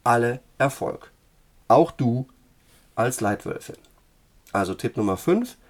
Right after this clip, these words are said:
lasse deine Mitarbeiter gut aussehen. Zusammengefasst meine fünf besten Tipps für dich für erstmals Führen. Erstens, Perspektivwechsel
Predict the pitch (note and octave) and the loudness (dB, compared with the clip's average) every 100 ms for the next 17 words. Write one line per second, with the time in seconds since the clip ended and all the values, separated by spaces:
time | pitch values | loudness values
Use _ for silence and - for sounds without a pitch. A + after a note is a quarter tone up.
0 | - - _ - - G#2+ - D#3+ C#3 D3 | -20 -20 _ -10 0 2 4 4 6 6
1 | B2 G#2 G#2+ G#2 G#2 B2+ A2 A2 B2 - | 4 2 0 0 0 -2 -6 -6 -8 -8
2 | F#2 F2+ - B1 - _ _ _ _ _ | -6 -6 -8 -12 -14 _ _ _ _ _
3 | _ _ _ _ _ _ _ _ _ - | _ _ _ _ _ _ _ _ _ -20
4 | - - - _ - - B2 G3 A3+ E3 | -20 -20 -20 _ -10 -2 4 4 4 2
5 | - B2+ B3+ - _ _ - G3 G2+ - | 4 4 4 -8 _ _ -2 0 0 2
6 | - A3 - D3 C#3+ - - C#3+ C#3+ - | 2 2 2 2 2 -2 -2 -2 -4 -4
7 | B2 C3+ C#3 - E3 D#3+ F#2+ F#2 - A#2 | -2 -2 -6 0 0 2 -2 -4 -2 -2
8 | A2+ - - B2+ A2+ - - _ _ _ | -2 -4 -2 0 0 -2 -10 _ _ _
9 | _ _ _ _ _ B2+ D3 - G#3 B3+ | _ _ _ _ _ 4 4 4 -4 -4
10 | - - - - - - C#3+ - C#3 - | -14 -20 -20 -20 -16 2 2 4 0 -2
11 | - F3 - F#2+ - - | -6 -4 -2 -2 -4 -8